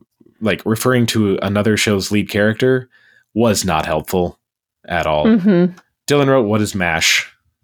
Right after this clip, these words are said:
Speaker 1: Not a bad guess for, like, recently ended show, I guess, and bet everything, so he drops to zero. Ian wrote, "What is Mannix?"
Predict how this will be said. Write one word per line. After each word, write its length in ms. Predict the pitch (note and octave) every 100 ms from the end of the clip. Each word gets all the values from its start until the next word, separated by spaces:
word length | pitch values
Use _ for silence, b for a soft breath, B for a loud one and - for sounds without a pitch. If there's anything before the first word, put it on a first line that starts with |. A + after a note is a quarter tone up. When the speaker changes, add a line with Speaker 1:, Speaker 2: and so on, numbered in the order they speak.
| _
Speaker 1:
Not 100 | A2
a 60 | F#2
bad 180 | F#2 F2
guess 220 | F#2 F2
for, 120 | -
like, 200 | F2 E2
recently 460 | F2 F2 D#2 D2+ F2+
ended 320 | E2 F2 D#2
show, 400 | - F#2 F2 F2+
I 100 | D#2+
guess, 300 | F#2 G2 - B B B B B
and 200 | F2 F2
bet 160 | F#2+
everything, 480 | E2+ F#2 G#2+ D#3+ E3
so 100 | -
he 80 | E2
drops 220 | D#2 -
to 100 | F2
zero. 320 | E2 F#2 B2+ - _ -
Ian 320 | C#3 B2+ C3
wrote, 240 | A2+ A#2
"What 200 | F#2+ B2
is 180 | A#2 E2+
Mannix?" 720 | F2+ A2 C3+ F#2 - - -